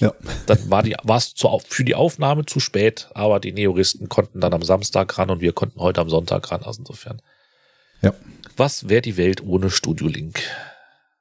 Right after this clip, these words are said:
Speaker 2: Und ohne Sebastian und ohne Studio Link, also insofern. Super Sache. Ganz herzlichen Dank.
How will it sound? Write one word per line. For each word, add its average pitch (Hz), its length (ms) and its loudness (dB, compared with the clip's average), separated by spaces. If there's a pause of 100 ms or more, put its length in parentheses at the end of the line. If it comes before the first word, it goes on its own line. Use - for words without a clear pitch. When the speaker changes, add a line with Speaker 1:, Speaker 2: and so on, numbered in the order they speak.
(580)
Speaker 2:
Und 113 220 4
ohne 90 140 4
Sebastian 85 480 2
und 123 180 -6
ohne - 160 -6
Studio - 280 -4
Link, 117 360 -4
also - 180 -8
insofern. 123 280 -6 (1160)
Super 107 320 2
Sache. - 280 -6 (880)
Ganz 90 300 0
herzlichen - 420 -2
Dank. - 280 -10